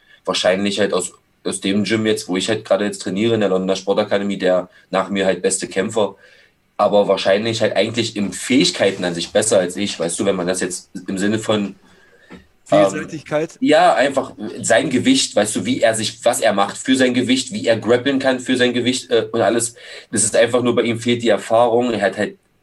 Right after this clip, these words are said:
Speaker 1: hunderte Kämpfe im Taekwondo, weißt du, aber wenig halt im M M A und, ähm, darum kommen halt auch diese Kicks bei ihm halt so brutal stark, weil Taekwondo halt ein Sport, sehr, sehr kicklastiger Sport ist und, ähm,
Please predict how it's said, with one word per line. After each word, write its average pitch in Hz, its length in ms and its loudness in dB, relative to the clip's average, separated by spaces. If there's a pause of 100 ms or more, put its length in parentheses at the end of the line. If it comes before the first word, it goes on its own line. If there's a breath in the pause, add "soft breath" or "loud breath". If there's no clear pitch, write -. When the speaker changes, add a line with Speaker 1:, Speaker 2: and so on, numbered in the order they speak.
(100)
Speaker 1:
hunderte 131 400 -2
Kämpfe 127 340 -2
im 107 140 -4
Taekwondo, 107 640 0
weißt 95 220 0
du, 104 60 2
aber 92 200 -2
wenig 107 320 -2
halt 101 160 0
im 110 80 -4
M 95 160 -2
M 95 160 -2
A 104 320 0
und, 90 460 -4
ähm, 85 400 -2 (840 loud breath)
darum 95 240 0
kommen 101 160 -4
halt 95 140 2
auch 90 100 0
diese 90 260 -6
Kicks - 260 -6
bei - 120 -6
ihm 85 240 -4
halt 90 140 -2
so 90 160 -4
brutal 90 420 -2
stark, 92 320 -2
weil 85 100 -4
Taekwondo 87 460 -4
halt 82 160 -2
ein 85 60 -12
Sport, 85 380 -4
sehr, 82 140 -4
sehr 85 120 -4
kicklastiger 85 580 -6
Sport - 380 -4
ist 85 160 -10
und, 80 340 -12
ähm, 78 320 -4